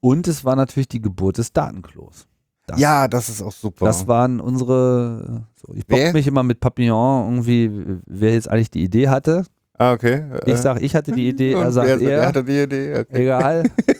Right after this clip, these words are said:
Speaker 2: <laughs>
Speaker 1: Irgendwie haben wir uns das zusammen, äh, erarbeitet.
Speaker 2: Oh fuck, nochmal, wer hätte denn damit rechnen können, dass Dixie-Klos genau neunzehn Zoll Reck sind?
Speaker 1: Also das war halt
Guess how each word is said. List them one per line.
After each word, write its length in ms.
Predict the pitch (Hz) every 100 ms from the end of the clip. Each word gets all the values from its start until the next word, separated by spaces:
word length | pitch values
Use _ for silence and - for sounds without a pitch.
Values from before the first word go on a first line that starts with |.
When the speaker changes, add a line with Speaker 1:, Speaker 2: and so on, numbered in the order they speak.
| -
Speaker 2:
<laughs> 380 | - - 269 -
Speaker 1:
Irgendwie 340 | 143 139 131
haben 160 | 123 139
wir 100 | 143
uns 160 | 127 131
das 260 | 123 -
zusammen, 580 | 123 135 139 139 131 123 -
äh, 60 | 120 123 -
erarbeitet. 840 | 110 104 123 135 147 151 147 - _ -
Speaker 2:
Oh 100 | 113
fuck, 340 | - - 113
nochmal, 200 | 113 113
wer 120 | 110 117
hätte 220 | 120 107
denn 140 | 107
damit 200 | 110 107
rechnen 280 | 110 113 117
können, 200 | 113 107
dass 160 | 110 -
Dixie-Klos 560 | 110 - 107 98 98
genau 260 | - 101 101
neunzehn 360 | 92 104 107 101
Zoll 240 | 110 110
Reck 220 | 107 104
sind? 340 | - 104 107 - _ _ _ _ _ _ _ _ _ _ _ _ _ _ _ _ _ _ _
Speaker 1:
Also 180 | 139 151
das 260 | 185 - 160
war 200 | 170 165
halt 160 | 170